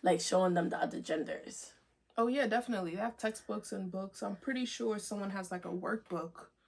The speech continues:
Speaker 2: or something out there
Speaker 1: Right,
Speaker 2: on
Speaker 1: 'cause
Speaker 2: teaching
Speaker 1: I
Speaker 2: your kids about sex the right
Speaker 1: Right,
Speaker 2: way.
Speaker 1: because I think it just, teaching about sex just goes more than just talking about it. You actually need to just talk, t-, show them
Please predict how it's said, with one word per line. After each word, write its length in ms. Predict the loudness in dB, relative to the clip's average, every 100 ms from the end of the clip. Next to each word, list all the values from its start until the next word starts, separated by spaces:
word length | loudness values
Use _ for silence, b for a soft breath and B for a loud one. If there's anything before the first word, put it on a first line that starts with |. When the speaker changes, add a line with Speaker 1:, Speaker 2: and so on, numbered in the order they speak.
| _ -10
Speaker 2:
or 60 | -6
something 380 | -4 -4 -2
out 200 | -4 -4
there 140 | 0 6
Speaker 1:
Right, 200 | 8 8
Speaker 2:
on 60 | 10
Speaker 1:
'cause 120 | 10
Speaker 2:
teaching 180 | 12 10
Speaker 1:
I 40 |
Speaker 2:
your 100 | 8
kids 260 | 4 2 4
about 240 | 2 4
sex 360 | 2 -2 -4 -4
the 120 | 4
right 220 | 10 12
Speaker 1:
Right, 80 | 10
Speaker 2:
way. 120 | 6
Speaker 1:
because 520 | 0 6 6 6 2
I 220 | 2 4 6
think 300 | 6 6 6
it 140 | 6
just, 280 | 6 6 -2 -10 -12 -8 0
teaching 260 | 2 4
about 220 | 6 6
sex 240 | 6 2 2
just 360 | 4 4 4
goes 320 | 2 2 2 2
more 280 | 4 4 4
than 220 | 4 2
just 500 | 2 2 2 -2 -6 b b b 6
talking 360 | 8 10 8
about 320 | 6 6 6
it. 140 | 4 6
You 120 | 10
actually 480 | 10 8 2 -2 -4 B B 8
need 240 | 8 8
to 160 | 4 2
just 240 | 2 -2 -4 -10 8
talk, 260 | 8 8
t-, 100 | 2 6
show 320 | 12 12 12
them 580 | 12 10 8 4 0